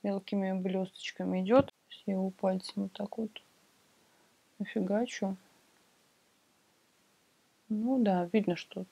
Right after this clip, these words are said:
он, вот этот чуть более такой желто-оранжевый, это чуть более розовый. В общем, я щас просто сверху еще этих розовых блестяшек бахну.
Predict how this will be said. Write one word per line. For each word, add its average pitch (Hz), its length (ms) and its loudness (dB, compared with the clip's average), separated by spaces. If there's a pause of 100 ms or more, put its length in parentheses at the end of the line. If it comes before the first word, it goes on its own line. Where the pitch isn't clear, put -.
он, 180 80 -4 (880)
вот - 120 -6
этот 190 160 0
чуть 185 200 -4
более 180 260 2
такой 185 320 0
желто-оранжевый, 202 840 6
это 208 100 -8
чуть 185 240 -6
более 190 200 2
розовый. 220 520 4 (580)
В 214 60 0
общем, 202 220 2
я 190 80 4
щас 190 180 2
просто - 380 0
сверху 196 500 4
еще 180 300 2
этих 180 260 -2
розовых 180 420 2
блестяшек - 560 -2
бахну. 190 460 4